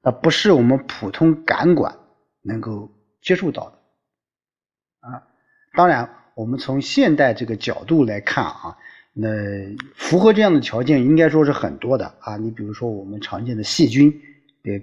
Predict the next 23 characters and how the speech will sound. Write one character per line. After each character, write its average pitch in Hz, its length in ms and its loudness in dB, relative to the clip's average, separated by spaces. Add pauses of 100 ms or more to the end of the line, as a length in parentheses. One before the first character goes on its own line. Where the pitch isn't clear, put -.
病 151 260 6
毒 123 320 -6 (120)
这 156 100 -2
些 147 100 8
小 123 300 -2
的 110 80 -10
东 147 160 6
西 120 260 -2 (320)
啊， 107 280 -8 (500)
包 170 160 4
括 147 140 2
我 117 120 0
们 110 160 -6
现 131 160 -4
在 120 160 -2 (180)
用 131 260 -2
的 107 100 -6
一 101 100 -10
些 107 300 -8
这 104 140 -14
个 101 100 -14 (480)
磁 - 260 0
场 - 320 -4